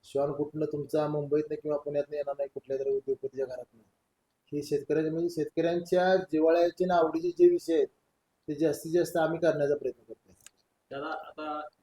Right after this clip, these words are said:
Speaker 2: बक्षिसाचं स्वरूप पाहता, महाराष्ट्रात नव्हे तर इतर राज्यातून सुद्धा लांबून नंदी येणार,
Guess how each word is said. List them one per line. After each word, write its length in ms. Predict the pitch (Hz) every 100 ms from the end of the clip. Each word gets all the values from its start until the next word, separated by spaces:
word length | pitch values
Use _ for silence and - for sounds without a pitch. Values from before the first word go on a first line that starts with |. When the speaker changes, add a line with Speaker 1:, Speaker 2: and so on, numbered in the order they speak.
| _
Speaker 2:
बक्षिसाचं 380 | 156 - 147 147
स्वरूप 320 | 160 147 151 -
पाहता, 340 | 143 147 147 147 _ _ _ 139
महाराष्ट्रात 480 | 147 139 - 165 156
नव्हे 200 | 151 143
तर 140 | 147 -
इतर 260 | 156 - 160
राज्यातून 340 | 160 160 160
सुद्धा 540 | 156 - - 151 151 - _ 143
लांबून 440 | 147 143 143 151 -
नंदी 280 | 156 151 135
येणार, 240 | 139 123